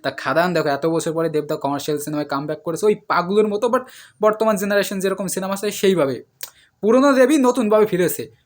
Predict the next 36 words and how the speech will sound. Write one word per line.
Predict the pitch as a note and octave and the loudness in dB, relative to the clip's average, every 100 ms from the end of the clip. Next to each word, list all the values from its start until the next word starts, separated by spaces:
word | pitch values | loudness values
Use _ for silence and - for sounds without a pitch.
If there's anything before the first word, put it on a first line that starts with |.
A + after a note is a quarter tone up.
| _ | _
ফিরেছে। | _ F3 G#3+ A3+ C#4 | _ 2 2 2 0
দেখো | F#3 C#3+ C3+ C3+ C3 _ | 0 -2 0 -4 -6 _
খাদান, | - C3+ C3 A#2+ - - | -4 -2 -4 -8 -12 -4
তার | C3+ - _ _ _ _ _ _ _ _ | -4 -4 _ _ _ _ _ _ _ _
কত | - F3 | -2 0
বড় | G3 F3+ F3 | 2 4 2
উদাহরণ | D#3 D#3 D#3 D#3+ | 2 2 2 2
হয়ে | D#3 D3 | 0 -2
থেকে | C3+ C#3+ | -4 -4
গেল, | C#3 B2 A#2 C#3 | -4 -4 -6 -4
just | F3 - | -2 -2
বাংলা | C3+ D3+ F3 F3+ | -2 0 0 -2
কাঁপছে | E3+ C#3 F#3 - | -2 -4 -4 -10
খাদানে। | C#3 B2 C3+ C3 - - - | -10 -8 -6 -8 -12 -20 -6
তা | C3+ | 0
আমরা | C#3 D#3 E3 | 2 2 2
যারা | E3 E3 | 2 2
ভক্তরা | B2+ - - E3 D3+ | 0 -2 0 2 2
আছি, | D3 D#3 | 0 -4
আমরা | C#3+ D3+ | -4 -4
দেবদাকে | D#3+ D#3 E3 E3+ | -4 -4 -6 -2
এই | F#3+ A#3 | -2 0
রূপেই | A3 A3 G#3+ | 0 4 4
চিনি, | - D3+ B2+ A2+ _ _ _ _ - | 2 -4 -8 -10 _ _ _ _ -6
যেখানে | D3 D#3+ E3 | -2 0 0
অ্যাকশন | D#3 - E3 E3 | 0 -2 -2 0
থাকবে, | E3 D#3 | 0 0
রোম্যান্স | D3 D#3+ F3 E3+ | 2 0 0 -2
থাকবে, | E3 D#3 D3+ | -4 -2 0
কমেডি | - F3+ F3 | 0 0 -2
থাকবে, | E3+ E3 D#3 | -4 -2 -4
ফুল | C#3+ - B3 A3+ | -6 -6 0 0
একটা | G#3+ F#3 | 0 -2
মাসালা | C#3 - E3+ D#3+ | -2 -2 -2 -2
সিনেমা | - C3 B2+ A#2 - | -4 -8 -8 -10 -6
খাদান। | C#3+ D3+ - | -4 -2 -6